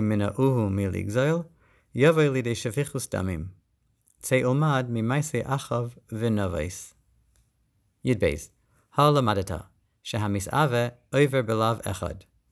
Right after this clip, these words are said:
והקונה דבר שהסעבה בהפצר, שהפציר בבעלים או בבקשה מהם, עובר בשני לאווין. לכך נאמר, לא יסחמד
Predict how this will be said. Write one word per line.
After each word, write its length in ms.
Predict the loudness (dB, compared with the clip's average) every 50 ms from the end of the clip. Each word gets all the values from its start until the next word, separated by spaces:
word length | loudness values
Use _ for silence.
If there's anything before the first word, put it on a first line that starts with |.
| _ _ _ _ _ -8
והקונה 560 | -4 -2 -2 -2 -4 -4 -2 -2 0 0 0
דבר 320 | 0 0 0 0 0 -2 -2
שהסעבה 580 | -2 -4 -4 -6 -6 -4 -2 -2 0 0 0
בהפצר, 560 | -2 -2 -2 -2 0 -2 -2 -2 -2 -2 -2 -2 -4 -8
שהפציר 500 | -8 -6 -4 -4 -4 -4 -4 -4 -4 -4
בבעלים 680 | -2 -2 -2 -2 0 0 2 2 0 0 -2 -6 -8 -6 -2 -2
או 40 | 0 0
בבקשה 480 | 0 -2 -4 -4 -4 -6 -6 -4 -2 -2
מהם, 380 | -2 0 0 0 0 0 -2 -4 -6 -12 _ _ _ _ _ _ _ _ 4
עובר 260 | 4 4 4 4 2
בשני 460 | 2 0 -4 -6 -4 -2 -2 -2 0
לאווין. 420 | 0 -2 -2 -2 -4 -8 -8 -10 -12 -16 _ _ _ _ _ _ _ _ _ _ _ _ -8
לכך 320 | -8 -4 -2 -2 -2 0 -2
נאמר, 400 | -2 -2 -2 -2 -2 -2 -2 -2 -4 -6 -8 _ _ _ _ _ _ _ -2
לא 140 | 0 2
יסחמד 720 | 2 0 0 0 0 0 0 0 0 0 0 0 0 -2